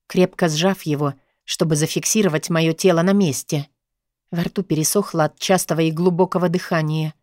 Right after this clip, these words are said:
от громких стонов и вскриков. Кожа покрылась испариной, низ живота заполнила сладкая тяжесть.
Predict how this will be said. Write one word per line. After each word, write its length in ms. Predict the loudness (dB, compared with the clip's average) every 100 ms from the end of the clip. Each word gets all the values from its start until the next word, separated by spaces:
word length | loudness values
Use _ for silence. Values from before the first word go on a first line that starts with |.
| _ _ _
от 140 | 0 2
громких 400 | 4 2 2 -2
стонов 460 | -2 2 2 2
и 40 | 0
вскриков. 680 | -2 -2 0 0 -4 -8 _ _ _ _ _ _
Кожа 260 | 0 2 0
покрылась 560 | -2 0 2 2 0
испариной, 640 | -4 -2 0 0 0 -4 -8 _ _ _ _
низ 260 | 2 4 4
живота 420 | 4 2 4 4
заполнила 600 | 4 2 2 2 2 2
сладкая 540 | 0 -2 -2 -2 -2 0
тяжесть. 640 | 0 -2 -2 -8 -12 -20